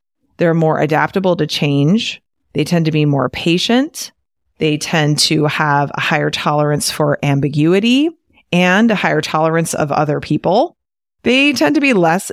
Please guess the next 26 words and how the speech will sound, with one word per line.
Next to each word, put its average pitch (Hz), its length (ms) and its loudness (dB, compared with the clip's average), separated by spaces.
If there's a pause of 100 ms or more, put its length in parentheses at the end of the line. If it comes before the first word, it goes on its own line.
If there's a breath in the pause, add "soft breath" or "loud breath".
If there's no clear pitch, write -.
driven 165 380 0
by 208 160 2
time 262 420 0
pressure. - 640 -2 (160)
They 165 100 2
tend 165 280 0
to 160 180 2
have 147 220 -2
less 160 320 0
anxiety. 190 760 2 (240)
They're 147 200 0
more 160 460 4
reflective, 175 920 0 (280)
and 151 220 2
they're 147 180 2
more 143 240 0
imaginative 165 1040 0 (120)
and 143 180 0
creative. - 800 -4 (880)
So 247 600 2 (420)
which 214 300 0
of 349 80 0
those 330 220 0
things 277 320 2
did 233 220 0
you 233 640 2